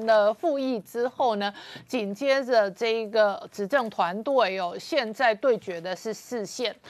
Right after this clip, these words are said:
那当然哦，各界甚至沙盘推演要不要倒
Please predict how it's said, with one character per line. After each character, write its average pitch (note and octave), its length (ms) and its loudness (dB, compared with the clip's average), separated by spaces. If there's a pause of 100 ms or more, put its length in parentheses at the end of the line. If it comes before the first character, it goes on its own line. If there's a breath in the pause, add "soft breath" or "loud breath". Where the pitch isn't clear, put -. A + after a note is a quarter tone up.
(180 loud breath)
那 B3 140 0
当 C4 240 2
然 A3+ 120 4
哦， G3 480 2 (160)
各 D4+ 220 6
界 A#3+ 340 0
甚 A#3 320 -4
至 B3+ 200 -4
沙 B3+ 260 2
盘 G#3+ 260 -4
推 A#3+ 240 0
演 G#3+ 300 -4
要 B3 140 4
不 G#3 100 -2
要 A3+ 220 6
倒 E3+ 240 -2